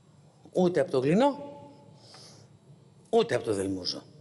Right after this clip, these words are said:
Δάνειο. Τα πήρατε. Και μιλάμε για πριν από πολλές δεκαετίες.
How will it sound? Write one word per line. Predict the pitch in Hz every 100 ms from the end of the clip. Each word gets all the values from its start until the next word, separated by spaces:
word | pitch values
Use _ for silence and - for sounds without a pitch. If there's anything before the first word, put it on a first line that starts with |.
| - - _ - - - - - - _ _ _ - _
Δάνειο. | 139 190 202 165 123 107 - - - - - - _ - - -
Τα | 180
πήρατε. | 196 165 131 - - - - - - - - - - -
Και | 160
μιλάμε | 151 196 240 220 190 - - - - -
για | 147
πριν | - 180
από | 175 135
πολλές | 143 170 196
δεκαετίες. | 131 120 104 98 110 90 -